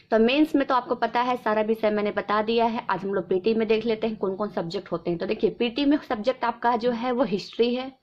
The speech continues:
दूसरा ज्योग्राफी है, तीसरा पॉलिटिकल साइंस है, चौथा आपका इकोनॉमिक्स आ जाएगा, पांचवा इसमें साइंस आता है, ठीक है।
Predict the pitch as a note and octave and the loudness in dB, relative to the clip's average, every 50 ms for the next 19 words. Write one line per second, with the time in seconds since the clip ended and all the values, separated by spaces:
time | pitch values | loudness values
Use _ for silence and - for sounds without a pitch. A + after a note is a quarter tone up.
0 | _ _ _ _ _ _ - A3+ B3 A#3+ - B3 A3+ G#3+ A3 G#3 G#3+ G#3 F#3+ - | _ _ _ _ _ _ 0 0 0 2 0 -2 2 2 0 2 2 -2 -2 -2
1 | - B3 B3+ C4 B3 - C4+ - _ _ A3 G#3+ G#3+ - G3+ G3 G3 - G3 G3 | -6 -4 -2 -2 -4 -4 -8 -12 _ _ -4 -4 -4 -2 -4 -4 -2 0 0 0
2 | G3 G3 - - - B3 B3 A#3+ - A3+ A3+ A3+ A#3 A3+ B3+ A#3+ B3 - _ _ | 0 -4 -8 -6 -4 -4 -4 -2 -2 -2 -2 -2 -2 -4 -4 -6 -6 -8 _ _
3 | _ - - - _ - - - C4 C4 B3 - C#4+ C4 A#3+ - - - G3+ F#3+ | _ -20 -20 -20 _ -8 -2 0 0 0 0 0 2 2 2 2 0 -4 -4 -2
4 | - G#3 G3+ G3 G#3 A3+ A#3 A3+ - A#3 A3 A3 A3+ A3 G#3+ G#3+ A3 - - A#3+ | -2 0 2 2 2 0 -2 -2 -2 -2 0 2 0 0 0 -2 -6 -4 0 0
5 | B3 B3 - C4 D4 D#4 D4 D4+ - B3 A#3+ A#3+ A#3+ - F#3+ F3+ F3+ F3+ F3+ E3+ | 0 0 2 0 0 0 0 0 0 -2 -2 -2 -2 0 2 2 2 2 0 -2
6 | E3 - - F3+ E3+ F3+ F3 - - C4+ - G4+ A4 | -6 -6 -6 -8 -8 -8 -6 -6 -6 -4 -2 -4 -4